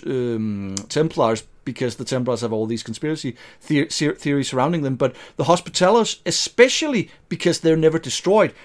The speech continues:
become a very, very powerful order. And at one point, you know, the island of Malta, which is its own nation today, was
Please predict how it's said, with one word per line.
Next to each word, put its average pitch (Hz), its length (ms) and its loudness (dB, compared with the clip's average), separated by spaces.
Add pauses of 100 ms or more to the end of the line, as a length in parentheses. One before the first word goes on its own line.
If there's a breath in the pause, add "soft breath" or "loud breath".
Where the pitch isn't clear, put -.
(180 soft breath)
become 139 340 2
a 117 40 2
very, 196 360 4
very 156 280 2
powerful 165 640 0
order. 151 420 2
And 120 320 -2 (200 loud breath)
at 123 140 -4
one 214 180 6
point, 233 300 0
you 156 60 -2
know, 147 220 0 (180)
the 151 180 2
island 165 300 6
of 131 140 -4
Malta, 147 540 2 (120)
which 143 220 -2
is 123 100 -4
its 120 120 -4
own 147 180 0
nation 170 340 0
today, 165 440 2 (300 soft breath)
was 135 440 6